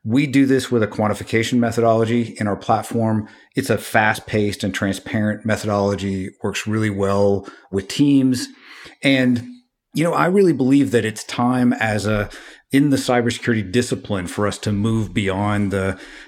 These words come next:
the classic red, yellow, and green ratings and, and really start to, to talk about and understand cyber risks in financial terms, the language of business, so that we can speak about them in the same way our organizations speak about other risks.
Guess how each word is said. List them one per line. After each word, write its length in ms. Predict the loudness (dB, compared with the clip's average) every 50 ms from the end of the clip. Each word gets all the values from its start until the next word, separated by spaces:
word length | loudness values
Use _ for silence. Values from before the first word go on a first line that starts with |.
| _
the 120 | -6 -6 -4
classic 500 | 0 0 2 2 2 0 -2 -4 -6 -4
red, 300 | -2 -2 -2 -2 -2 -2
yellow, 300 | -2 0 0 0 0 -2
and 120 | -2 -2
green 260 | -2 0 0 0 0
ratings 420 | 0 -2 -4 -4 -6 -6 -6 -6 -6
and, 180 | -6 -6 -6 -4
and 160 | -2 0 2
really 200 | 2 2 2 2
start 320 | 2 0 0 0 0 0 0
to, 100 | -4 -6
to 80 | -6
talk 540 | -6 -6 -2 0 0 2 0 0 -4 -8 -10 -8
about 520 | -6 -4 -2 -2 -2 0 0 -2 -2 -4
and 120 | -4 -4 -4
understand 760 | -4 -4 -2 -2 -4 -4 -4 -2 2 4 4 4 4 2 0
cyber 360 | -2 -2 -4 -4 -2 -4 -4
risks 460 | -4 -4 -4 -6 -6 -8 -12 -12 -12 -14 -16 -16 -18 -20 -20 _ _ -20 -20 _ _ 0
in 180 | 2 2 2
financial 420 | 2 2 2 2 2 0 0 -2 -4
terms, 280 | -4 -6 -6 -6 -4
the 100 | -4 -2
language 380 | 0 2 0 0 0 -2 -4 -6
of 120 | -6 -4
business, 400 | -2 -2 -2 -2 -4 -6 -8 -8
so 140 | -6 -4 -4
that 120 | -4 -4 -4
we 140 | -4 -4
can 200 | -2 -2 -2 -2
speak 320 | -4 -4 -2 -2 0 0 0
about 320 | 0 2 0 0 0 0
them 260 | 0 -2 -2 -2 -4 -8 -16 -18 _ -2
in 120 | -2 -2
the 60 | -2
same 360 | -2 -2 0 2 2 2 2 0
way 420 | 0 -2 0 0 -2 -2 -4 -4
our 260 | -4 -4 -2 -2 -2
organizations 640 | -2 -2 0 -2 -2 -2 -2 -2 -2 -2 -4 -6 -8
speak 280 | -8 -8 -8 -8 -8 -6
about 180 | -6 -6 -6 -6
other 220 | -6 -6 -8 -10
risks. 360 | -12 -14 -14 -14 -14 -14 -16